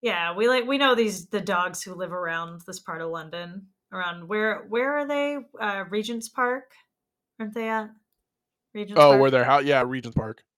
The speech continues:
Speaker 1: Yeah, we know all the dogs around Regent's Park now. I'm like, "All right, cool, we got a good, <laughs> like," but I, I like this, like, ending his, like, bachelor life and how it's just sort of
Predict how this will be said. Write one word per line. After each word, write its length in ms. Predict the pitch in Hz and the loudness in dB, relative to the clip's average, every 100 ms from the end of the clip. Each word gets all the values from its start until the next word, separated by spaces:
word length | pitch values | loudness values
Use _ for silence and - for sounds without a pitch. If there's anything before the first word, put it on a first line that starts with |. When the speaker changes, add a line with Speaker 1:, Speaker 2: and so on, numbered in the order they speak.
| _ _ _ _ _ _ | _ _ _ _ _ _
Speaker 1:
Yeah, 240 | 220 196 175 | -4 -2 -2
we 120 | 202 | -2
know 160 | 233 220 | -2 0
all 180 | 190 208 | -2 -2
the 80 | |
dogs 300 | 170 160 156 | -6 -8 -8
around 200 | 160 156 | -10 -12
Regent's 320 | 151 147 143 135 | -12 -16 -18 -14
Park 320 | 160 156 156 | -12 -12 -14
now. 220 | 147 143 | -16 -16
I'm 60 | - | -16
like, 200 | - 170 | -18 -10
"All 80 | 170 | -8
right, 320 | 170 156 160 | -8 -10 -12
cool, 300 | - 175 170 | -10 -8 -8
we 60 | 170 | -8
got 180 | 170 180 | -10 -10
a 40 | |
good, 240 | 185 190 | -8 -10
<laughs> 160 | 190 - | -10 -12
like," 220 | 202 - _ _ - - - - | -12 -14 _ _ -20 -20 -20 -2
but 100 | 247 | 2
I, 380 | 240 233 233 - _ _ _ - _ _ _ _ - | 6 4 2 -4 _ _ _ -20 _ _ _ _ -2
I 100 | 247 | 0
like 340 | 247 262 269 | 2 0 -2
this, 220 | 302 294 | -8 -6
like, 400 | 254 220 214 - _ _ _ _ _ _ _ _ _ _ _ _ _ _ _ _ _ | -4 -2 -4 -8 _ _ _ _ _ _ _ _ _ _ _ _ _ _ _ _ _
ending 360 | 214 214 226 196 | -4 0 0 0
his, 220 | 214 208 | -4 -4
like, 300 | 202 185 175 | -4 -6 -6
bachelor 640 | 190 180 - - 196 185 | -4 -4 -6 -10 -8 -6
life 480 | 175 170 165 165 165 | -6 -6 -6 -6 -8
and 160 | 175 175 | -12 -6
how 340 | 190 160 160 | -4 -2 -4
it's 280 | 165 190 - | -8 -12 -12
just 200 | 196 185 | -12 -8
sort 160 | 214 | -6
of 100 | 196 | -6